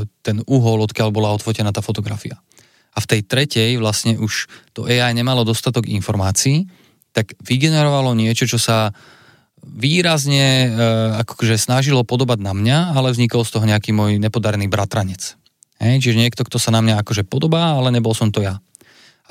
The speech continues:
pri tom texte to funguje úplne rovnako. Že keď je otázka jednoduchá, tak dostaneš v podstate, dostanete originál odpoveď. Čiže keď sa opýtame, že Zem je plochá, tak je to veľmi jednoduchá otázka a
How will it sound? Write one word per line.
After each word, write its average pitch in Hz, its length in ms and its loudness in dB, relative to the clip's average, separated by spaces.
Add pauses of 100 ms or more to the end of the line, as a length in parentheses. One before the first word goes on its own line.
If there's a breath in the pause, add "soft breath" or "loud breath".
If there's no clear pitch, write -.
pri 113 80 0
tom 120 240 2
texte 143 560 0
to - 80 -2
funguje 117 400 2
úplne 131 320 2
rovnako. 117 400 0 (560 soft breath)
Že - 160 -20
keď 131 160 0
je 139 160 2
otázka 127 520 -2 (200)
jednoduchá, 107 800 0 (240)
tak 101 160 -2
dostaneš 120 800 0 (160)
v - 80 -10
podstate, 110 360 -4 (840 soft breath)
dostanete 110 560 -2
originál 120 580 2
odpoveď. - 640 -6
Čiže 104 240 -4
keď - 100 -2
sa 120 160 -2
opýtame, 104 380 -6
že 95 100 -4
Zem 117 220 0
je - 20 -6
plochá, 151 480 -2 (480 soft breath)
tak 104 80 -12
je 104 80 -6
to 110 80 -4
veľmi 147 240 2
jednoduchá 139 320 2
otázka 123 560 0
a 110 160 -4